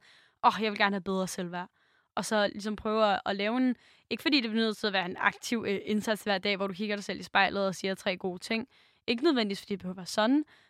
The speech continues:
men det der med, at det er en, øh, sådan en, øh, proces, der sker inde i dig selv, og noget, du måske en gang imellem tænker over, og lidt lærer, lærer arbejde ind bagved, ikke?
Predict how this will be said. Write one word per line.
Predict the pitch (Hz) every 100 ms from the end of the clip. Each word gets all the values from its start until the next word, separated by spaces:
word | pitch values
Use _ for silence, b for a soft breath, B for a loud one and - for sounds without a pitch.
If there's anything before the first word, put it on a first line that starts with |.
| b
men | 220
det | 240
der | 247
med, | 233
at | 214 -
det | 190
er | 185
en, | 185 180
øh, | 175 -
sådan | - 202 180 175
en, | 170 190
øh, | - - 226 _
proces, | - 208 - 240
der | -
sker | - 247 220
inde | 208 233
i |
dig | 233 214
selv, | - 233
og | 208
noget, | 208 220
du | 233
måske | 208 - 220
en | 202
gang | 226 302
imellem | 320 233 202
tænker | 196 196 190 190
over, | - - 185 - b b b -
og | 226
lidt | 220 208
lærer, | 208 185 170
lærer | 170 180 175 -
arbejde | 196 196 233 208
ind | 208 202
bagved, | 220 226 240
ikke? | 339